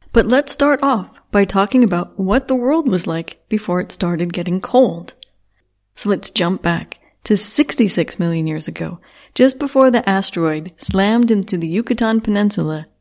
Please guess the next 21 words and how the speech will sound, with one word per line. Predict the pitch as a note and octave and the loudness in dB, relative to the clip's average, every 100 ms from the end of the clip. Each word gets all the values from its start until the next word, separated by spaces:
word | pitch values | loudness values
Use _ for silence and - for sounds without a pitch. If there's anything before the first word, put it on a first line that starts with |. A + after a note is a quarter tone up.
| - | -8
and | D#3 C#3+ | -6 -2
did | F3+ G3 F#3 | 0 2 0
in | - E3+ E3+ | -2 -4 -4
the | E3 | -4
dinosaurs. | D3+ D#3 D#3 - D3 C#3+ - _ _ _ _ _ _ _ _ | -6 -6 -10 -10 -10 -12 -14 _ _ _ _ _ _ _ _
The | G#3 G3 | -2 4
Earth | B3+ D4 | 4 4
at | A3+ | 0
that | E3 D3 | 0 -2
point | - D#3+ D3+ - _ | -2 -2 -2 -6 _
was | - A#3+ | -2 -2
hot | - B3+ G#3+ - - _ | -2 0 0 -2 -12 _
and | F3 F3 | -4 -2
rainy. | E3+ F#3+ F3 C3+ - _ _ _ _ _ _ _ _ | 0 0 0 -2 -8 _ _ _ _ _ _ _ _
Even | A3+ B3 C4+ | 0 4 4
polar | C4 F#3+ G#3+ G3+ | 6 6 6 4
regions | D#3+ D3+ - - | 0 -2 -6 -2
like | E3 E3 | -4 -2
Antarctica | - E3+ E3 F3 F3 D3 C#3+ | -4 -2 -2 -4 -4 -4 -4
were | D#3+ D#3+ | -4 -4
warm, | D#3 F3+ D3+ - | -2 -2 -2 -6